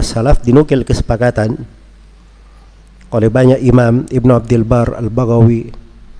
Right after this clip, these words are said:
dan selainnya tentang wajibnya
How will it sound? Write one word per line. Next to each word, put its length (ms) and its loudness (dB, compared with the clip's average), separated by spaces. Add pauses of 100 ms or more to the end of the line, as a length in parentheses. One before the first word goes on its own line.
(640)
dan 80 2
selainnya 640 0 (160)
tentang 640 -2 (720)
wajibnya 640 2